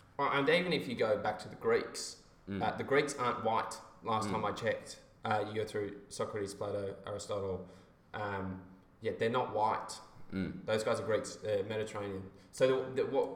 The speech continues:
Speaker 1: Western civilization is as much a culmination of ideas,
Speaker 2: Mm.
Speaker 1: uh, as it is a geographical area,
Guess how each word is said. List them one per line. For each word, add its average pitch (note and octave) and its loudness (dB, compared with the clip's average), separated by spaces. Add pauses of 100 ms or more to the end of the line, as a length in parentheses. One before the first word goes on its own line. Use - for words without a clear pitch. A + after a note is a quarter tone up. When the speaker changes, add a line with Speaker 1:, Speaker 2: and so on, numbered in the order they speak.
(480)
Speaker 1:
Western D#3+ 6
civilization B2+ 2
is A#2 -2
as A#2 0
much B2 2 (420)
a A#2 -2
culmination A2 0
of F#2+ -4
ideas, A2+ -4 (320)
Speaker 2:
Mm. F2+ -2
Speaker 1:
uh, G#2+ 2
as A#2 2
it A2+ -4
is A2 -6 (640)
a G#2 -2 (100)
geographical G#2+ 0
area, G2+ 2